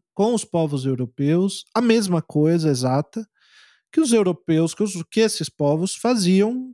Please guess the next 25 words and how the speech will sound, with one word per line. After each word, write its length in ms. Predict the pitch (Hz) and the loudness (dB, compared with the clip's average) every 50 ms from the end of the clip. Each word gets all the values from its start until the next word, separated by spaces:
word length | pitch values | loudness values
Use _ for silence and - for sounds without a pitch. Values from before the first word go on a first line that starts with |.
| - _ | -20 _
com 240 | _ 285 294 302 285 | _ -4 -2 0 0
outros 320 | 269 269 - 285 269 - | 0 0 -2 -6 -8 -6
povos 520 | - - 254 240 226 220 208 214 202 190 | -4 -2 0 2 2 2 0 0 0 2
na 340 | 196 202 196 190 185 185 190 | 2 2 2 2 2 0 0
África, 340 | 190 190 - - - - 160 | -2 -4 -6 -10 -8 -6 -6
na 140 | 151 151 156 | -4 -2 -2
América, 540 | 165 170 165 160 160 165 160 160 - - 175 | 0 0 2 2 2 2 0 0 -2 -2 0
no 80 | 214 | 0
resto 220 | 214 226 240 - - | 0 0 0 0 -2
do 60 | 262 285 | -2 -2
mundo 180 | 277 302 294 | -2 -4 -4
todo, 360 | - - 165 156 143 135 139 - _ _ _ _ | -2 0 0 0 0 0 -4 -10 _ _ _ _
na 580 | 143 143 135 131 127 127 131 147 156 165 160 156 | -4 -2 0 0 0 2 2 2 2 2 2 0
Ásia, 340 | 156 143 139 151 151 156 147 - _ _ _ _ _ _ _ _ _ _ _ _ _ _ _ _ | 0 0 0 0 -2 -2 -4 -8 _ _ _ _ _ _ _ _ _ _ _ _ _ _ _ _
no 80 | 202 | 2
resto 240 | 165 165 165 - 175 | 2 2 2 0 0
do 20 | 165 | 0
mundo 240 | 165 165 175 190 | 2 0 0 -2
todo. 400 | - - 190 170 156 143 147 143 - _ _ _ _ _ _ _ _ _ _ _ _ _ _ _ _ _ _ _ - | -2 0 0 0 0 0 -4 -8 -12 _ _ _ _ _ _ _ _ _ _ _ _ _ _ _ _ _ _ _ 0
E 80 | 196 | 2
esse 480 | 226 285 285 - - - - - - 214 | 4 4 2 0 -2 -4 -6 -4 0 0
é 60 | 196 | 0
o 40 | 185 | 0
grande 600 | 175 156 151 196 214 226 233 226 214 185 156 170 | -2 0 2 2 4 4 2 0 0 -2 -4 -4
escândalo 920 | 156 - - _ - - 196 196 196 185 165 143 139 131 131 131 131 131 | -6 -8 -10 _ -2 0 0 2 2 0 0 -2 -2 -2 -2 -4 -6 -8